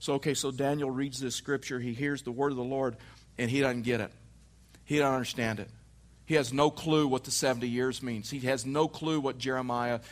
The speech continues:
you ever had those problems? You ever been Life Journal? You ever been reading scripture? And you're like, "What is up with this? I don't even get it." Daniel got to that point, and here's what he did. He went into a fast, and he began praying 'cause he was seeking an answer. There have been times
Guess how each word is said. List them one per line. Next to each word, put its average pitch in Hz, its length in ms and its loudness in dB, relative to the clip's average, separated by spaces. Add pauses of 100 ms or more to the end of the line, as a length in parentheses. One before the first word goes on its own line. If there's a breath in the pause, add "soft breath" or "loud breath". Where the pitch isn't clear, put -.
(120)
you 147 120 4
ever 151 140 4
had 143 220 2
those 139 200 -4 (220)
problems? 143 400 2
You 143 80 -2
ever 143 140 -2
been 143 180 -4
Life 139 300 0
Journal? 135 260 -4
You 135 140 -2
ever 139 120 -4
been 135 200 -6
reading 139 240 -6
scripture? 131 420 -6
And - 400 -10
you're 127 40 2
like, 120 220 4
"What 135 360 2
is 113 260 -2
up 131 240 2
with 143 160 -6
this? 107 320 -4 (100)
I 135 60 4
don't 139 120 0
even 131 160 -6
get 120 180 -2
it." 98 120 -8 (360 loud breath)
Daniel 147 380 2
got 143 280 2
to 139 60 -10
that 117 240 -2
point, 120 320 -4 (260 loud breath)
and 120 140 -4
here's 139 260 -2
what 117 160 -4
he 143 180 -4
did. 98 240 -4 (240 loud breath)
He 165 160 -4
went 135 160 -4
into 110 200 -6
a 104 40 -6
fast, 131 520 -4
and 110 100 -10
he 147 60 -6
began 117 300 -8
praying 131 300 -6
'cause 113 140 -10
he 170 100 -6
was 131 100 -8
seeking 117 300 -6
an 117 100 -4
answer. 139 260 -4
There 143 140 -2
have 143 100 0
been 117 200 -4
times 170 520 -4